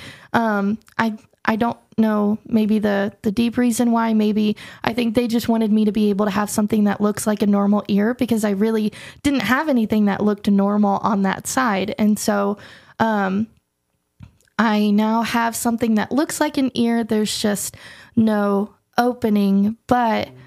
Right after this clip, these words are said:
I'm so glad I'm on this podcast, because I want it to be recorded that I still believe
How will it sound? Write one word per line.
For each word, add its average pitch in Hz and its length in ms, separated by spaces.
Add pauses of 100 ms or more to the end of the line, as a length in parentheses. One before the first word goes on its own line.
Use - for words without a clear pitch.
(160)
I'm 214 160
so 277 320
glad 285 240
I'm 226 160
on 208 120
this 196 160
podcast, 202 680
because 208 320 (140)
I 277 200
want 320 220
it 277 120
to 262 120
be 240 160
recorded 220 760 (380)
that 208 260
I 269 600
still - 460
believe 226 600